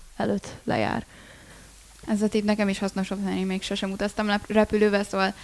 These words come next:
Speaker 2: hogyha repülővel megyek valahova, ezt használom.
Speaker 1: Igen, ezt nagyon meg kell nézni.
Speaker 2: Ö, még az is nagyon fontos, hogy érdeklődjünk a tömegközlekedés után, mert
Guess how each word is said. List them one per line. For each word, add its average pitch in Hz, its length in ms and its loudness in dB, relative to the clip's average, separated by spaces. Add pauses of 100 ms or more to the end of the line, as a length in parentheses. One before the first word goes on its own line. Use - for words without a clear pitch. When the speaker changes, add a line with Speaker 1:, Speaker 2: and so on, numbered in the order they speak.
(240)
Speaker 2:
hogyha 226 260 6
repülővel 208 440 8
megyek 190 240 4
valahova, 185 320 6
ezt 185 180 2
használom. 180 720 0 (540)
Speaker 1:
Igen, 208 460 6
ezt 214 160 4
nagyon 208 260 10
meg 190 180 6
kell 185 140 4
nézni. 190 440 4 (1700)
Speaker 2:
Ö, 220 260 8
még 220 400 4
az 214 200 8
is 202 220 4
nagyon 190 340 2
fontos, 254 380 2
hogy 202 280 4
érdeklődjünk 190 800 0
a 202 80 0 (100)
tömegközlekedés 185 840 2
után, 208 320 0
mert 196 280 0